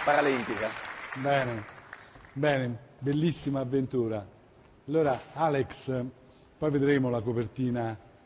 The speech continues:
Speaker 2: del suo, del suo ultimo libro, ma una cosa è interessante, no? Lei ha attraversato il mondo di Briatore,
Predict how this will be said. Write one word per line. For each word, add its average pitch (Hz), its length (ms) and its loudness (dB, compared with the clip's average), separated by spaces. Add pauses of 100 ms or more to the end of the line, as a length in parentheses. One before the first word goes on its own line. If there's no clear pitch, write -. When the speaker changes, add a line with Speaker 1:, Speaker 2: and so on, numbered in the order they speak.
(380)
Speaker 2:
del 120 240 -2
suo, 127 760 0
del 117 220 -6
suo 127 280 -2
ultimo 117 420 0
libro, 113 460 2 (920)
ma 165 480 0 (960)
una 170 200 -4
cosa 123 480 -2 (680)
è 127 80 -12
interessante, 117 920 -4
no? 135 300 -6
Lei 170 280 -2 (120)
ha 143 160 -6
attraversato 135 1080 -4 (1200)
il 160 160 0
mondo 214 340 6
di 165 100 4
Briatore, 151 760 4